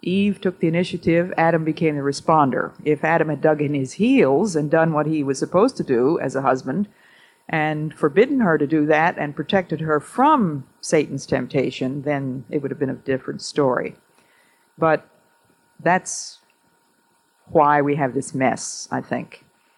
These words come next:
Women have become initiators. And they are not only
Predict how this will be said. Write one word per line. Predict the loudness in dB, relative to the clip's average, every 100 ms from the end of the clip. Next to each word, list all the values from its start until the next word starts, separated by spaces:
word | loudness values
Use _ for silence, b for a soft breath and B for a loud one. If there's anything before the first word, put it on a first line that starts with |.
| _ _ _ _ _
Women | 0 2 4 2
have | 2 0 0 -4 -16 -20 _ _ _ _ _ _ _
become | -4 -4 0 0 0 -4 -8 _ _ _ _ _ _ 0
initiators. | 2 2 2 0 0 -4 -12 -20 -20 _ _ _ _ _ _ -8
And | -6 0
they | 2
are | 2
not | 4 4
only | 6 4 2 0 -2